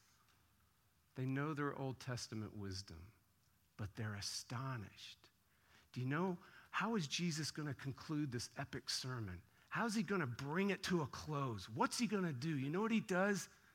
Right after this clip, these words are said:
I love it. He tells a story about a wise builder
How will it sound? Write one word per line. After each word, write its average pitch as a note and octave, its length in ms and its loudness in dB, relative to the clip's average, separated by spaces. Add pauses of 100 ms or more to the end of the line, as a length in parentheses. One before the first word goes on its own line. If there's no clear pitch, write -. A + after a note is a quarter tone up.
(180)
I F3+ 80 8
love D4 400 12
it. G#3 140 6 (240)
He F#3+ 100 -8
tells G#3+ 340 6
a D#3+ 60 -2
story G#3 800 4 (1300)
about D#3+ 320 4
a D#3+ 100 2
wise G3 560 8
builder C3 640 0